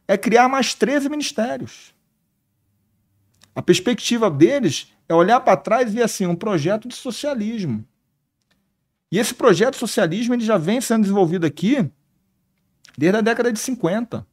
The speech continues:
E as pessoas não, não atentam pra isso. E eu te provo aqui com dados, te provo coisa que você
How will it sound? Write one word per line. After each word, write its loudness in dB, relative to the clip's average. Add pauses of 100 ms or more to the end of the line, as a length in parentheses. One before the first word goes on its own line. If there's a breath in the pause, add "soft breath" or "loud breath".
(440)
E -4
as -2
pessoas 2
não, 2
não 0
atentam -2
pra -4
isso. -8 (1160)
E 0
eu 8
te 2
provo 2
aqui -2
com -4
dados, -4
te -20
provo -8
coisa 2
que -8
você 2